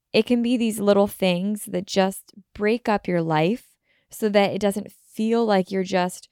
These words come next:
waking up, going to school or going to work, coming home, eating dinner, maybe going to work out,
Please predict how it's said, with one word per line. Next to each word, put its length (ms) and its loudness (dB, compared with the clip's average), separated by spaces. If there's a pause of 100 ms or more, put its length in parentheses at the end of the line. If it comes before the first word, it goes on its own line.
(360)
waking 520 0
up, 340 -4 (200)
going 320 2
to 80 0
school 580 0
or 160 -4
going 300 -2
to 100 -2
work, 440 0 (360)
coming 300 -2
home, 580 -2
eating 280 -4
dinner, 520 -4
maybe 280 -6
going 220 -4
to 60 -2
work 240 -2
out, 360 -2